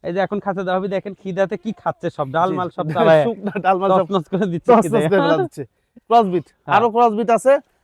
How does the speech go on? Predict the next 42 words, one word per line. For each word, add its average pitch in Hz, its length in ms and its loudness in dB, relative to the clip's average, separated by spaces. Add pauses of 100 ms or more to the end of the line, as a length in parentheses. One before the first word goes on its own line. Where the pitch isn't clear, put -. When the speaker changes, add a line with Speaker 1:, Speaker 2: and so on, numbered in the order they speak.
(260)
Speaker 2:
আপনার 185 280 -2
নিতে 214 80 -2
Speaker 1:
সুন্দর 214 220 2
Speaker 2:
পারবেন 233 120 0
সব। - 60 -10
Speaker 1:
সুন্দর 226 240 -4
ক্রস 220 280 0
বিট 208 120 -10
আছে 208 180 -6
দেখার 202 300 -4
মতো। 185 260 -10
Speaker 2:
জি। 165 80 -2
Speaker 1:
এর 185 160 -6
চেয়েও 202 160 -2
সুন্দর, 190 260 -10
ওর 185 100 -4
চেয়েও 180 200 -6
সুন্দর। 147 320 -8 (120)
Speaker 2:
আর 175 140 0
এগুলো 220 180 0
সব 247 180 0
অল্প 254 180 2
বয়সী 226 220 4
Speaker 1:
হ্যাঁ, 151 140 4
Speaker 2:
ভাই? 147 80 4
Speaker 1:
অল্প 180 180 0
বয়সেরা 214 500 2
আমার 214 200 -6
এখানকার, 220 460 -8
আহ, 185 800 -8
যে 208 100 -2
আমরা 202 240 -2 (100)
ব্রিডিং 202 340 -4
করাই, 180 300 -4 (240)
Speaker 2:
জি। 160 160 -4
Speaker 1:
সব 208 180 -4 (180)
পিওর 233 280 4
আনকমন 220 500 0
পাঠা 208 260 0
দিয়ে 196 100 -2
ব্রিডিং 190 260 -4
করাই। 196 260 -2